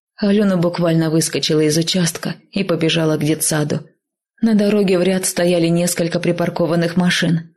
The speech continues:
Родители начали забирать детей домой. Она находилась на одной стороне дороги, когда из калитки рядом с домиком охранника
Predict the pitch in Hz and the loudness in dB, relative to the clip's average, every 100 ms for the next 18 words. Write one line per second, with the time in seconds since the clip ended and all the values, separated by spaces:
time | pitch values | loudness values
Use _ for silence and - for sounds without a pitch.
0 | - 190 180 185 185 175 175 170 170 170 | -4 0 0 0 0 0 2 0 0 2
1 | 160 165 160 160 160 160 156 151 160 156 | 2 2 2 0 0 0 0 0 0 0
2 | 151 156 - _ _ _ - 196 185 175 | 2 0 -4 _ _ _ -2 0 0 0
3 | 180 170 175 170 170 170 156 175 170 175 | -2 0 0 0 0 0 0 0 0 0
4 | 170 175 165 175 185 165 160 160 - - | 0 2 2 2 2 2 0 -4 -14 -4
5 | 185 175 175 170 180 165 180 - 175 165 | 0 2 2 0 0 2 0 0 0 0
6 | 165 160 156 165 156 151 160 156 - 185 | 0 0 0 0 0 0 0 0 0 2
7 | 175 160 170 165 | 2 2 -2 -8